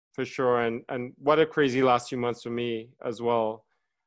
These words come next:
I'm Peter Chin Hong. I'm an infectious disease specialist and medical educator at U C S F,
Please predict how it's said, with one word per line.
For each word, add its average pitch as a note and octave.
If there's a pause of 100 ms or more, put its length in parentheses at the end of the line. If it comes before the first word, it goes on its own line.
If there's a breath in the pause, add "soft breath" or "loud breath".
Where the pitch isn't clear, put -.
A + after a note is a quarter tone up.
I'm C#3+
Peter D3
Chin C#3
Hong. B2+
I'm B2
an A#2
infectious A#2
disease A#2+
specialist A#2+
and A2+
medical B2
educator A2+
at A2
U A2
C -
S -
F, B2